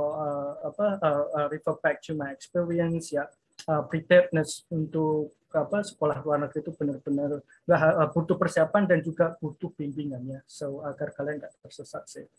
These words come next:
Uh, itu aja. That's all the thing that I can say. If I have problems on my, uh, presentations, I will take the blame. Okay, so thank you, uh, all, and Maria, the time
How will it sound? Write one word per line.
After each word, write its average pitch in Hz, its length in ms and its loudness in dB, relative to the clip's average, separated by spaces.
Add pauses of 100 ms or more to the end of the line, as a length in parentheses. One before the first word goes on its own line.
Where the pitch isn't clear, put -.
(400)
Uh, 170 200 6
itu 180 280 4
aja. 233 560 6
That's 185 320 4
all 175 160 4
the 165 240 0
thing 170 320 0
that 160 640 4
I 156 240 -2
can 156 240 -8
say. 214 400 0
If 170 240 -4
I 160 160 0
have 160 240 -2
problems 180 640 2
on 160 240 0
my, 170 440 2 (440)
uh, 165 760 0 (720)
presentations, 175 1040 -2
I 160 240 6
will 160 400 2
take 143 240 -8
the 135 240 -16
blame. 127 480 -10
Okay, 160 400 -4
so 156 160 0 (160)
thank 196 240 4
you, 214 400 4 (160)
uh, 175 320 4
all, 196 400 4
and 160 240 0
Maria, 170 480 2
the 160 240 -6
time 151 240 -6